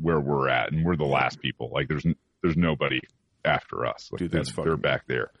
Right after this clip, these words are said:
Speaker 2: That's cool. So are you
Speaker 1: They're
Speaker 2: sur-,
Speaker 1: back.
Speaker 2: are you surrounded by, like, is it, like, public land, like forest, like
Speaker 1: No.
Speaker 2: U S Forest Service
Speaker 1: Nope.
Speaker 2: type shit, or what?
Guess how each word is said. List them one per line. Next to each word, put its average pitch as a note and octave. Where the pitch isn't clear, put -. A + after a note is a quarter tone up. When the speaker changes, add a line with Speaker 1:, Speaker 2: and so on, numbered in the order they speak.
Speaker 2:
That's F2
cool. D#2
So A2+
are A2+
you A2
Speaker 1:
They're G#2+
Speaker 2:
sur-, D#2
Speaker 1:
back. G2
Speaker 2:
are A2
you A2
surrounded G2
by, F#2
like, F2
is G#2
it, G2+
like, D#2+
public A#2
land, D3+
like F2
forest, G#2
like F2+
Speaker 1:
No. G#2
Speaker 2:
U G2
S F#2
Forest A2+
Service A#2
Speaker 1:
Nope. A2+
Speaker 2:
type A2
shit, A#2
or E2+
what? D2+